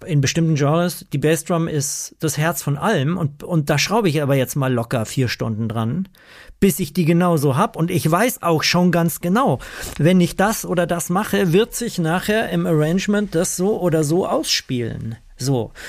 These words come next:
Und natürlich kommen, kommt dann die Sängerin oder der Sänger und du, und du klebst live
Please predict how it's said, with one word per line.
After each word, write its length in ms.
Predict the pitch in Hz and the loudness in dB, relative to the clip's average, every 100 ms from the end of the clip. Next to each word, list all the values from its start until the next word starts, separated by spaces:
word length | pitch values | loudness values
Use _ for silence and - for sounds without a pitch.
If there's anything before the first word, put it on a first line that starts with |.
| - - | -12 -6
Und 240 | - 185 185 | 2 2 4
natürlich 540 | 175 233 302 240 - | 2 2 0 -2 -4
kommen, 480 | - 160 160 151 143 - | -2 2 2 2 -2 -2
kommt 280 | 170 170 | 0 2
dann 200 | 156 147 | 0 0
die 120 | 143 147 | 2 2
Sängerin 600 | 135 147 143 131 123 143 | 2 4 4 4 0 -2
oder 160 | 123 | -2
der 160 | 117 113 | -2 -2
Sänger 440 | 101 104 147 240 285 _ _ _ _ _ _ _ - _ | -2 -2 -2 -2 -4 _ _ _ _ _ _ _ -18 _
und 480 | 190 160 151 - - - - _ _ _ _ _ _ _ _ | 2 4 2 -2 -14 -20 -20 _ _ _ _ _ _ _ _
du, 360 | 185 180 170 160 - _ - | 4 4 4 0 -6 _ -12
und 260 | 131 175 147 | 0 2 4
du 80 | 147 | 2
klebst 400 | 143 160 143 - | 2 2 2 0
live 360 | 139 131 127 | 2 2 0